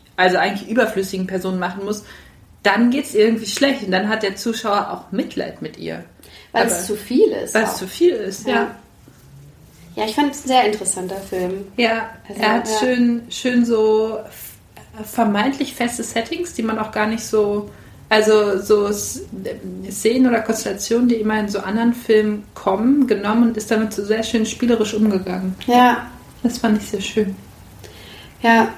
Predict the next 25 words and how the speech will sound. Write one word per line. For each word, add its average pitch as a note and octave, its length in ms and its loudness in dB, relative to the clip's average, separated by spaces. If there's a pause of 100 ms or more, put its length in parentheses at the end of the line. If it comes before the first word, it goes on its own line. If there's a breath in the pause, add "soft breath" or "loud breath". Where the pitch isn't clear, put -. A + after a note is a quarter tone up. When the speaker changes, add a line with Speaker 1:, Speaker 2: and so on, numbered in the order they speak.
(220)
Speaker 2:
das - 120 -12
auf A3+ 120 -4
jeden A3 240 2
Fall. G#3 420 2 (720 loud breath)
Trotzdem B3 300 2
gab's B3 240 4
auch A#3+ 100 4
manchmal A#3 320 2
Momente, A#3 480 -2
wo A3 80 -2
ich A3 120 -2
einfach A3 220 -6
so A3+ 100 -8
dachte, G#3+ 540 -4 (1120 soft breath)
ich - 180 -8
kenn A#3+ 260 4
diese G3 240 -2
Situation G#3 760 0
und G#3 200 -2
sie F#3+ 140 -8
ist G3 280 -8
nicht F3 300 -8
so. F3 300 -6
Speaker 1:
Ja. E3+ 460 -6 (460)
Speaker 2:
Also G3+ 460 4